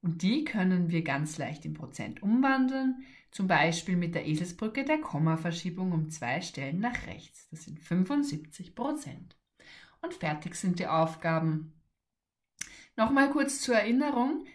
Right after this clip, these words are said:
ganz wichtig, dass du dir das merkst, vom Prozent auf Dezimalzahl dividieren wir durch hundert, andersherum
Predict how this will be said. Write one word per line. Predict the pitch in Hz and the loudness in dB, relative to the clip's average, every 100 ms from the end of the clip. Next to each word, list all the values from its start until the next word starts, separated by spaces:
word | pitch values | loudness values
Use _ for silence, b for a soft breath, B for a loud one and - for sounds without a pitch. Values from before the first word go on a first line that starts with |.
| B | B
ganz | - 202 254 - | 0 0 0 -2
wichtig, | 254 269 302 | -4 -2 -2
dass | 277 226 - | 0 0 -2
du | |
dir | 202 208 | -4 -2
das | 190 185 | -2 0
merkst, | 185 220 - - - b b b | 2 2 -2 -12 -16 b b b
vom | - 220 | -2 0
Prozent | 220 214 - 214 277 | 0 -2 2 4 4
auf | 247 233 | 0 -2
Dezimalzahl | 214 185 190 190 165 170 170 170 165 | -4 -2 -2 4 4 4 0 0 0
dividieren | 165 208 269 339 339 302 285 | -2 0 4 4 4 4 4
wir | 277 | 2
durch | 269 254 - | -2 -2 0
hundert, | 240 233 233 226 - - | 2 4 2 -2 -4 -4
andersherum | 165 170 190 - 185 185 185 185 | 0 2 0 -2 -2 0 0 0